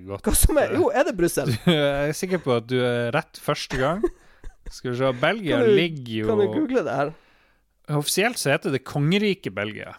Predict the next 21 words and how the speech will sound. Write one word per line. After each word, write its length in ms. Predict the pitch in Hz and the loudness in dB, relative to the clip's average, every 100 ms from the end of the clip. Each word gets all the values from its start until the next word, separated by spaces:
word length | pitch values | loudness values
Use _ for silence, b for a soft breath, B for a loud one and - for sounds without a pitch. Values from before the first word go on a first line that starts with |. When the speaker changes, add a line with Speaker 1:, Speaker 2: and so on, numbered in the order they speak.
| _ | _
Speaker 2:
Å, 120 | - | -2
ja. 200 | 508 175 | 0 0
Speaker 1:
Vil 160 | 117 104 | -2 -2
jeg 160 | 98 | -4
bare, 400 | 98 98 98 95 | -4 -6 -4 -6
eh, 220 | 92 92 185 | -6 -4 -2
Speaker 2:
Ja. 100 | 160 | -2
Speaker 1:
korrigere 720 | 139 - 123 117 131 147 107 92 | -4 -2 -2 0 2 2 0 -4
Washington, 840 | 110 127 117 104 - 98 98 104 | -4 -4 -8 -10 -12 -10 -8 -8
og 80 | 107 | -6
han 180 | 107 110 | -6 -6
må 80 | 107 | -6
skjerpe 320 | - 127 - | -4 -4 -6
seg. 240 | - 101 - b b b b - | -6 -6 -8 b b b b -14
Og 120 | 120 | -4
det 100 | 131 | 0
er 60 | 143 | 0
et 80 | |
land 380 | 147 151 156 131 | 2 2 2 -6
i 60 | 113 | -4
Vest-Europa, 920 | 120 - - 185 147 160 160 175 180 | -2 -2 -2 2 2 0 -2 -2 -4